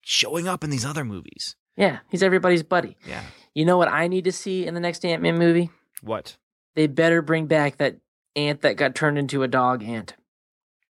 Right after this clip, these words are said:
Speaker 1: <laughs>
Speaker 2: I wanna see him.
Speaker 1: He should be around,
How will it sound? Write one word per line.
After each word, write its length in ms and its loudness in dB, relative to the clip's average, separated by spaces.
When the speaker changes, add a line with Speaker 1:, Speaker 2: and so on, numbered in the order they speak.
Speaker 1:
<laughs> 20 -2
Speaker 2:
I 100 2
wanna 260 4
see 260 2
him. 320 2
Speaker 1:
He 180 -2
should 240 -2
be 140 0
around, 500 -2